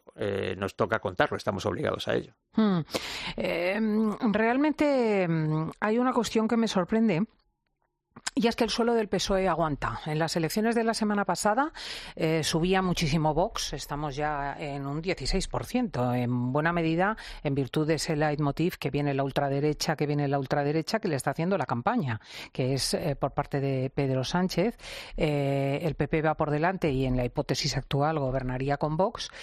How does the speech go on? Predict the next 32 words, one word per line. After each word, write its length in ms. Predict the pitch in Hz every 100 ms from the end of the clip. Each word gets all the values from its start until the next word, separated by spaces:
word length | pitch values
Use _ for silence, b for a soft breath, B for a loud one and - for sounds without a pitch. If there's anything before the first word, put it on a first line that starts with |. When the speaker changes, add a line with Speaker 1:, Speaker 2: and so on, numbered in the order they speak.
| B B
Speaker 2:
pero 400 | 165 165 160 160
el 140 | 165
Partido 400 | 156 147 170 220
Socialista 580 | 233 269 254 247 226 269
aguanta 320 | 240 185 233
el 100 | 240
suelo. 500 | - 185 269 175 120 - B B B
Yo 260 | 180 156 190
digo, 480 | 190 180 175 165 -
¿a 80 | 185
la 80 | 160
izquierda 320 | - 190 269
no 120 | 269
le 100 | 254
importa 760 | 180 - 214 254 - 123 120 _ _
esto 440 | 147 147 - 156 -
que 480 | 151 139 139 139 135
se 140 | -
está 240 | 135 - 147
revelando, 600 | 147 135 135 139 135 127
estas 300 | - 156 147
noticias 640 | 139 160 - 147 135 -
que 100 | 131
están 220 | - 139
constituyendo 600 | 131 - 139 139 139 139
la 60 | 127
actualidad? 480 | - 131 123 185 - B B B B B _ _ _ _ _ - - _ -
Speaker 1:
A 60 | 131
ver, 260 | 139 135
yo 140 | 156 175
lo 140 | 190
que, 240 | 190 170